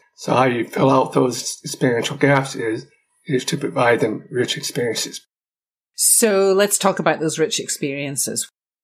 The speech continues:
Speaker 2: What do you see as the characteristics of well-designed learning activities for adults who are, who are working in professional roles, like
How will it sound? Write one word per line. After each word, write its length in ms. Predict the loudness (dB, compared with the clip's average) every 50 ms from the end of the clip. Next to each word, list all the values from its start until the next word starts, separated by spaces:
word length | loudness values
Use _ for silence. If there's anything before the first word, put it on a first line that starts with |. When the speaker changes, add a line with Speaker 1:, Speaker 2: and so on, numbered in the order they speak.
| _
Speaker 2:
What 200 | 0 0 2 2
do 80 | 2 2
you 100 | 2 2
see 240 | 4 4 4 4 2
as 80 | 0
the 80 | -2 -6
characteristics 800 | -4 -2 -2 -2 -2 -4 -6 -6 -4 -4 -4 -4 -6 -6 -8 -12 -14 _ _ _ _ _ 0
of 260 | 2 2 2 0 2
well-designed 1000 | 2 4 4 4 2 2 0 0 0 2 2 2 2 2 -2 -4 -6 -6 -8 -10 -12 -16 _ _ _
learning 460 | -4 0 0 0 0 -2 -6 -8 -10
activities 640 | -12 -12 -10 -10 -8 -6 -6 -6 -6 -4 -4 -4 -4
for 440 | -2 0 0 2 2 0 -2 -2 -4
adults 500 | -4 -4 -4 -4 -6 -6 -8 -8 -8 -6
who 160 | -4 -4 -4
are, 320 | -4 -6 -8 -12 -14 -16 -14 _
who 80 | -2 0
are 120 | 2 4
working 280 | 4 2 4 4 4 4
in 100 | 2 2
professional 580 | 0 0 2 2 2 2 2 -2 -4 -6 -6
roles, 540 | -6 -6 -6 -6 -6 -6 -6 -6 -8 -8 -12 _
like 400 | -2 2 2 2 2 2 -2 -10